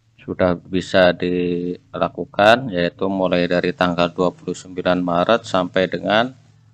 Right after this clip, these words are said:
dua puluh satu April tahun dua ribu dua puluh dua. Dan capaian output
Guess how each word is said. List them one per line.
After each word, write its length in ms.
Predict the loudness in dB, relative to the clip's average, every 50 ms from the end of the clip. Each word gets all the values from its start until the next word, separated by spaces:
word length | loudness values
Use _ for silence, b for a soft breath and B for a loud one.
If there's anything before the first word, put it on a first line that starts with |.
| _ _ _ -20 _
dua 240 | -2 0 2 2 2
puluh 240 | 0 -4 -4 -4 -4
satu 320 | -2 -2 -4 -4 -2 -2
April 480 | 0 0 0 -2 -4 _ -2 -2 -2 -2
tahun 320 | -2 -2 -2 -2 -2 -2
dua 160 | -2 -2 -2 -2
ribu 320 | -2 -4 -4 -4 -6 -4
dua 160 | -2 -2 -2
puluh 240 | -4 -6 -8 -8 -8
dua. 480 | -6 -4 -2 0 0 0 0 -4 -8 _ _ _ _ _ _ _ _ _ _ _ _ _ _ _ _ _
Dan 320 | -2 0 0 0 0 0
capaian 480 | 2 2 2 2 2 4 4 4 4 4
output 480 | 2 0 0 0 -2 _ -6 -6 -6